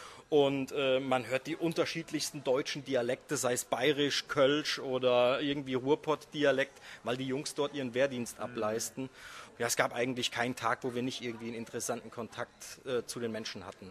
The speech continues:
Speaker 1: Die waren komplett unterschiedlich, aber alle wirklich, äh, nen-, nen-, sehr, sehr wertvoll. Landschaftlich am interessantesten,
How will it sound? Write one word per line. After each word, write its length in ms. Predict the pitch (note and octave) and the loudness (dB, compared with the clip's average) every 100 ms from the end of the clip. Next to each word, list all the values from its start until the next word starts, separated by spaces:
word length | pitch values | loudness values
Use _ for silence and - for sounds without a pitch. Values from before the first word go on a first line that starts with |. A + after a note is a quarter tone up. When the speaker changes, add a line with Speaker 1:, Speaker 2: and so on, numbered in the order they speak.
| F#2+ | -12
Speaker 1:
Die 80 | G2 | -2
waren 240 | A#2+ B2 | -2 -2
komplett 420 | - F3 E3 D#3 E3 | 0 0 2 -2 -2
unterschiedlich, 720 | D#3 D#3+ - C#3+ C#3+ B2+ A#2+ | -2 -2 -2 -6 -6 -4 -2
aber 300 | A#2 A#2 A2+ - - - - | 0 0 -2 -10 -18 -10 -2
alle 280 | A#2 B2 A2 | 2 2 0
wirklich, 540 | A#2 - A2 - - | -6 -6 -6 -4 -4
äh, 300 | A#2+ G#2+ G#2 G2 A2 | -4 -2 -2 -4 -8
nen-, 420 | G#2+ A2+ A2 G#2+ | -6 -6 -6 -10
nen-, 200 | G#2+ G2 - G2 G2 G#2+ | -12 -12 -18 -18 -18 -14
sehr, 260 | G#2+ A2+ A#2 | -4 -2 0
sehr 160 | A2+ | 0
wertvoll. 400 | G#2 G#2 - F2+ - _ - | -2 -6 -10 -12 -14 _ -8
Landschaftlich 600 | A#2 D3+ F3 F3+ F3+ D#3+ | -2 0 0 0 -2 -2
am 140 | D#3 D3 | -2 -4
interessantesten, 1160 | C3+ C3 C3+ A#2+ A#2+ D3 D#3 - C#3+ C3 B2+ | -6 -2 -2 0 -2 -2 -4 -4 -4 -4 -4